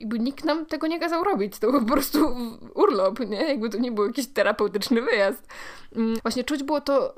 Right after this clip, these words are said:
vulnerability, że, że nikt jakby nie chce jakby się jakoś kreować, że po prostu jesteśmy autentyczni w ty-, w tym, jesteśmy autentyczne w tych,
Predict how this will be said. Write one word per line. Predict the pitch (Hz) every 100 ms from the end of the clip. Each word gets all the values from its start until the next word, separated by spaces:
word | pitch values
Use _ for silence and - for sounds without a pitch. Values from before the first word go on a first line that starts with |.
| -
vulnerability, | 208 240 247 240 226 233 185 - 190
że, | 190 202 208
że | 190 226
nikt | 254 254
jakby | 254 -
nie | 247 269
chce | - 247 226 214
jakby | 196 196 220
się | 220
jakoś | 214 214 -
kreować, | - 226 196 226 330 339
że | 262
po | 247
prostu | 233 226 -
jesteśmy | 226 240 233 226
autentyczni | 214 214 202 208 - 254 269
w | 269
ty-, | - 277 277 262
w |
tym, | - 277 277 277 - 123
jesteśmy | 214 208 -
autentyczne | 208 220 208 214 - 202
w |
tych, | - 202